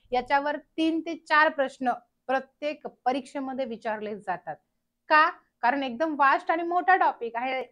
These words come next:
आणि एकदम सोपा आहे, जेणेकरून आपल्याला कुठलाही प्रश्न आपला चुकणार नाही, ठीक आहे? शब्दाच्या जाती विचारलेल्या आहेत.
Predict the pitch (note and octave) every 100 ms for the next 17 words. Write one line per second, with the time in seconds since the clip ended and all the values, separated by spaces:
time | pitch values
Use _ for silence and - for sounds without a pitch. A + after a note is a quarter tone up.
0 | - B3 C#4+ B3 D#4+ F4 G4 F#4 F#4 D#4
1 | A#3+ F#3+ F#3+ A#3+ C4 C#4 D4 C4 C4+ C4+
2 | C#4 C#4 _ _ _ - D4 C#4+ C#4 C4+
3 | C4+ B3+ A#3+ C4 C#4 - A#3 C#4 E4 _
4 | _ F#3 F#3 D#3 _ _ C4 C4 D4 E4+
5 | _ _ - A3 A#3 C#4 C4 C#4+ C4 C4
6 | - F#4+ F4+ C#4 A#3 A3 A3 G#3 G3+ G#3+
7 | A#3+